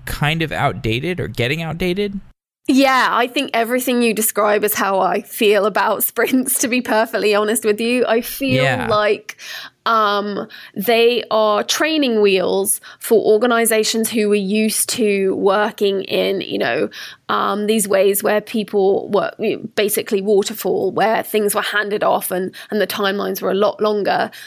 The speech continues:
Speaker 2: And I feel like, to me, the sprint is the training wheel to change that organization, to say, like, "Hey, first of all, you should all work together. And secondly, you should try to deliver something in a small period of time."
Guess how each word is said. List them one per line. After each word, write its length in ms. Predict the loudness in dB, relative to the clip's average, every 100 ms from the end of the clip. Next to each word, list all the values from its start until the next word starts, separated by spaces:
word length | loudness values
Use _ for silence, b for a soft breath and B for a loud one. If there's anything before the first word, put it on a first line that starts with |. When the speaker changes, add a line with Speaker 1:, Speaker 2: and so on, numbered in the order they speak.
| -4
Speaker 2:
And 140 | -2
I 80 | -2
feel 200 | 0 0
like, 220 | 0 0
to 120 | -4
me, 480 | 0 0 2 0 0
the 120 | 0
sprint 400 | 0 0 -2 -4
is 140 | -4 -4
the 80 | -4
training 540 | -2 0 2 0 2
wheel 440 | 2 4 2 0 B B -6
to 100 | -4
change 460 | -2 -2 0 0 0
that 140 | -2
organization, 840 | 0 0 0 -2 0 0 0 -4
to 100 | -4
say, 180 | -4 0
like, 180 | 0 -2
"Hey, 460 | -2 0 2 0 -6 B -2
first 300 | 2 2 0
of 60 |
all, 120 | 0
you 120 | 0 -2
should 160 | 0
all 120 | 0
work 220 | 2 0 -2
together. 460 | -2 0 0 -4 -4
And 120 | -4
secondly, 460 | -4 -4 -6 -4 -4
you 140 | -6
should 200 | -6 -4
try 160 | -2 -2
to 100 | -2
deliver 360 | -2 0 0 -2
something 500 | -6 -6 -4 -4 -6 B -4
in 80 | -2
a 60 |
small 280 | 0 -2 -6
period 360 | -6 -6 -4 -6
of 100 | -8
time." 540 | -8 -6 -4 -6 -8